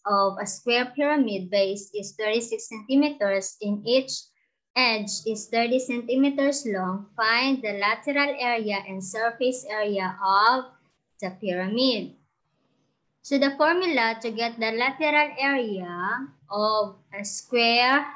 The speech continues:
pyramid is lateral area equal four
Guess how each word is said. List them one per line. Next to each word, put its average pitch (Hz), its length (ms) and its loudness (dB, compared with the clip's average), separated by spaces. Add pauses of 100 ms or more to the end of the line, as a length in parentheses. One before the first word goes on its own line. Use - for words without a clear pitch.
(400)
pyramid 226 800 0
is 190 320 -8 (320)
lateral 302 720 0
area 214 960 0 (840)
equal 202 1120 -2 (320)
four 220 640 2